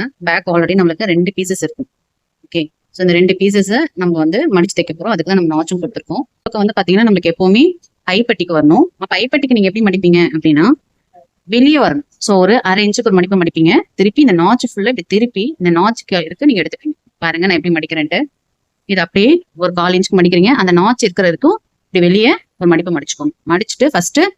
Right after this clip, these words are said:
நீவி விட்டுக்கோங்க. நீவி விட்டுட்டு ஸ்டார்ட் பண்ணிக்கலாம். ரை-, லெஃப்ட் ஹேண்ட் சைடு உங்களுக்கு எப்பவுமே ஐப்பட்டிக்கு நம்ம ரெடி பண்றது. முடிச்சிட்டேன். ஓகே. ஐப்பட்டிக்கு முடிச்சிட்டேன். இப்ப நெக்ஸ்ட் நான் என்ன பண்ண போறேன்?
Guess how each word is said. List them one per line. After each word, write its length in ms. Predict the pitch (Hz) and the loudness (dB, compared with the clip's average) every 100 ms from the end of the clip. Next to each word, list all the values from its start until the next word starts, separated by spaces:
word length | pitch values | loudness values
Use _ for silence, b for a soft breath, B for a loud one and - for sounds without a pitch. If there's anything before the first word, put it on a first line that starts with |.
| - | -4
நீவி 240 | 185 185 | 0 2
விட்டுக்கோங்க. 400 | 170 170 160 156 277 262 | 2 0 0 0 0 -2
நீவி 160 | 190 190 | -4 -4
விட்டுட்டு 240 | 185 302 | -4 -6
ஸ்டார்ட் 200 | 185 - | -6 -4
பண்ணிக்கலாம். 380 | 156 156 170 330 175 - _ - | -4 -2 -2 -2 -4 -18 _ -6
ரை-, 180 | 175 170 | -2 0
லெஃப்ட் 260 | 170 202 269 | 0 0 2
ஹேண்ட் 140 | 269 233 | 2 2
சைடு 220 | 202 247 | 0 2
உங்களுக்கு 240 | 190 170 160 | 0 -2 -2
எப்பவுமே 280 | 170 190 381 _ _ _ _ _ _ _ _ _ _ _ _ | 0 2 0 _ _ _ _ _ _ _ _ _ _ _ _
ஐப்பட்டிக்கு 500 | - 196 196 185 - | -8 -6 -6 -6 -4
நம்ம 140 | 196 170 | -2 -2
ரெடி 120 | 160 | -4
பண்றது. 340 | 160 156 156 226 403 _ _ _ _ _ _ _ _ _ _ _ _ _ _ _ _ _ _ _ _ _ _ _ _ _ _ _ _ _ _ | -6 -6 -4 -4 -4 _ _ _ _ _ _ _ _ _ _ _ _ _ _ _ _ _ _ _ _ _ _ _ _ _ _ _ _ _ _
முடிச்சிட்டேன். 360 | - - - _ _ _ | -14 -10 -10 _ _ _
ஓகே. 220 | 170 220 262 _ _ _ _ _ _ - | -12 -8 -8 _ _ _ _ _ _ -10
ஐப்பட்டிக்கு 360 | 262 170 185 170 | -6 -6 -6 -8
முடிச்சிட்டேன். 300 | - - - | -8 -12 -8
இப்ப 120 | 180 | -8
நெக்ஸ்ட் 200 | 185 220 | -6 -6
நான் 100 | 190 | -6
என்ன 100 | 185 | -6
பண்ண 120 | 180 170 | -6 -4
போறேன்? 280 | 196 285 | -4 -6